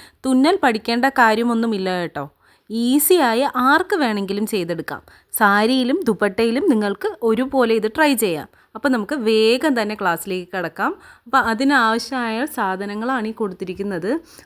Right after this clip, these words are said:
ആദ്യമായിട്ട് നമുക്ക് വേണ്ടത് സിൽക്ക് ത്രെഡാണ്, അതായത് എംബ്രോയ്ഡറി ത്രെഡ്, മിഷൻ എംബ്രോയ്ഡറി ത്രെഡ്. നമുക്ക് എല്ലാ, ആ,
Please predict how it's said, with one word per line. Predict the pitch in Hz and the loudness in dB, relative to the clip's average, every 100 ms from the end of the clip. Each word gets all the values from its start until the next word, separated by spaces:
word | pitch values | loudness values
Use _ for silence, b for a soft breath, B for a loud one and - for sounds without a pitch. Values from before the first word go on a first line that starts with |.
| 233 | 0
ആദ്യമായിട്ട് | 254 262 339 339 285 262 | 2 4 2 2 0 -2
നമുക്ക് | 262 233 254 226 | -4 -4 -4 -4
വേണ്ടത് | 202 180 214 370 - | -4 -6 -6 -6 -4
സിൽക്ക് | 247 220 - 262 | -4 -4 -4 -4
ത്രെഡാണ്, | 214 190 175 185 165 190 381 - | -2 -2 2 2 2 0 -4 -4
അതായത് | 220 220 208 277 302 | -2 0 2 0 0
എംബ്രോയ്ഡറി | 247 220 220 233 233 220 240 | 0 0 2 4 4 2 -2
ത്രെഡ്, | 240 - 190 160 175 - | -2 -6 -6 -6 -12 -8
മിഷൻ | 214 - 262 254 | -8 -4 -2 -2
എംബ്രോയ്ഡറി | 202 196 190 185 359 480 | -2 -2 -2 -2 -4 -2
ത്രെഡ്. | 202 175 185 190 | -2 -2 -4 -6
നമുക്ക് | 202 233 | -6 -4
എല്ലാ, | 214 220 269 440 B B B 214 | -2 0 0 -2 B B B -2
ആ, | 220 208 208 202 | 2 4 2 2